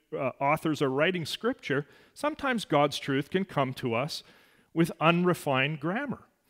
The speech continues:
It's still true what it says, it's just coming in unrefined grammar or grammar that is less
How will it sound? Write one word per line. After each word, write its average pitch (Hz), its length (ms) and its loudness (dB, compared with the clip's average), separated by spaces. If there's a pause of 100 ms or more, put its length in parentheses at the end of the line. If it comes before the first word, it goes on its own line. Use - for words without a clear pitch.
(360)
It's 147 240 2
still 120 340 2
true 143 880 0
what 120 200 -2
it 113 120 -6
says, 113 540 -2 (240)
it's 170 140 -2
just - 260 0
coming 143 440 2 (420)
in 131 360 2 (540)
unrefined 151 640 4
grammar 139 300 4
or 127 160 0
grammar 147 500 4
that 135 160 2
is 123 140 -2
less 131 560 2